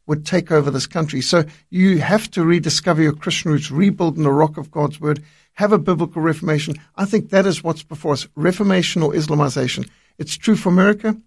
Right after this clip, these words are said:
it's true for Africa, true for Australia. We have to get back to the Bible. Our, our national survival depends on recovering our spiritual roots, because otherwise, if it's just secularism, it'll succumb to Islam. Islam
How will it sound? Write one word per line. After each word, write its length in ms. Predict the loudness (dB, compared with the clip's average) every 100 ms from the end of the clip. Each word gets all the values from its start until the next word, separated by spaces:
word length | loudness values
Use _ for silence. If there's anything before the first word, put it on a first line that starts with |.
| _
it's 160 | -20 _
true 180 | -6 -6
for 180 | -2
Africa, 420 | -2 -2 -4 -4 -4 -8 _ _
true 160 | -2 -2
for 260 | 2 2
Australia. 540 | 2 2 2 4 4 2 -4 _ _ _ -2
We 260 | 4 4
have 400 | 4 0 0 0
to 120 | -4
get 200 | -2 -2
back 140 | -2 -4
to 100 | -4
the 60 |
Bible. 320 | 0 2 2 0
Our, 220 | -2 -2 -6 _ _ _ 0
our 140 | 2
national 540 | 4 4 2 2 0 -2
survival 600 | -2 -2 0 0 0 -2
depends 800 | -6 -12 _ 0 4 4 0 -6 _ _ 0
on 160 | 2
recovering 600 | 2 0 0 0 2 0
our 100 | 0
spiritual 600 | -2 -4 -4 -6 -4 -4
roots, 400 | 0 0 0 -4 -20 _ _
because 200 | -8 -6 -2
otherwise, 440 | 0 2 2 0 -6
if 140 | -10
it's 80 | -4
just 240 | -2 0
secularism, 720 | 0 0 2 4 4 2 -4 _ _ _ -2
it'll 140 | 0
succumb 460 | 0 -2 -2 0 0
to 120 | -2
Islam. 380 | -6 -2 -2 -2 -4
Islam 520 | -2 2 2 2